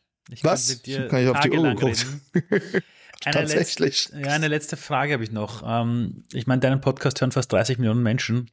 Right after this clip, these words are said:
Speaker 1: haben ihn bis jetzt schon runtergeladen. Wir haben weltweit aber jetzt doch ein bisschen mehr noch Menschen.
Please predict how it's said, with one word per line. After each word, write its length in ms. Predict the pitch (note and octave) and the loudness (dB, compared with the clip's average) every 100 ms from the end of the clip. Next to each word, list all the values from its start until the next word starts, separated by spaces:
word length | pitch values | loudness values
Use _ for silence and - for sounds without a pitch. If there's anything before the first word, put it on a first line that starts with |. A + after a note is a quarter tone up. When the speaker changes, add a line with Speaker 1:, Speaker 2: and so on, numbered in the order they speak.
| - | -4
Speaker 1:
haben 120 | A#2+ | 0
ihn 200 | A#2 G#2 | 2 0
bis 140 | - A2+ | -2 -2
jetzt 160 | A#2 | 0
schon 100 | - | 0
runtergeladen. 640 | A#2+ B2 G#2+ F2 F2 A2+ C3+ - - - - - - | 0 2 0 2 2 0 -2 -8 -12 -12 -16 -18 -4
Wir 160 | C3+ C#3 | 0 0
haben 280 | C#3 C#3 | -2 -2
weltweit 240 | C3+ C3 C#3 | 0 2 2
aber 120 | B2+ | 0
jetzt 120 | B2 | 0
doch 120 | C3 | 0
ein 100 | B2 | 0
bisschen 320 | A#2 - A#2+ A2 | -2 -4 -2 0
mehr 240 | A#2 B2 | 0 0
noch 220 | C3 - | -2 -2
Menschen. 340 | C3 C3 D#3+ | -2 0 -2